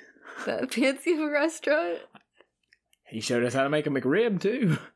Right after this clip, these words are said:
Speaker 2: <laughs> Partially.
Speaker 1: Ah. He's working fucking IHOP.
Speaker 2: Wow. <laughs> You work out. Get the fuck out of here.
Speaker 1: <laughs>
Speaker 2: Uh-oh. I just feel like it's going south really quick. He's spreading the stuff onto the sandwich.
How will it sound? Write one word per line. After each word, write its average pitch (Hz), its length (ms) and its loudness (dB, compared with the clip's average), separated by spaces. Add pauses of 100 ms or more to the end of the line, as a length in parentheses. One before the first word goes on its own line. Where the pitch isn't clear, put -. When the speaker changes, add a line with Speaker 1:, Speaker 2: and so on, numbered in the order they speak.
(320)
Speaker 2:
<laughs> - 500 -20
Partially. 123 680 -2 (560)
Speaker 1:
Ah. 247 400 -2 (560)
He's 233 160 -14
working 226 300 -4 (260)
fucking 214 380 -8 (160)
IHOP. - 160 -4
Speaker 2:
Wow. - 520 -6 (300)
<laughs> - 200 -6
You 156 260 0
work 139 220 0
out. 127 400 0
Get 233 140 -8
the 143 80 -2
fuck 240 420 0
out 220 140 -2
of - 0 -
here. 220 320 -2
Speaker 1:
<laughs> - 80 -12 (2250)
Speaker 2:
Uh-oh. 92 440 -10 (680)
I - 140 -12
just 85 240 -16
feel - 80 -14
like - 160 -14
it's - 120 -20
going 85 240 -14
south 98 420 -14
really 87 260 -12
quick. 85 340 -14
He's 104 200 -8
spreading 117 500 -2
the 104 80 -6
stuff 101 320 -6
onto 92 180 -8
the 95 80 -10
sandwich. 85 680 -14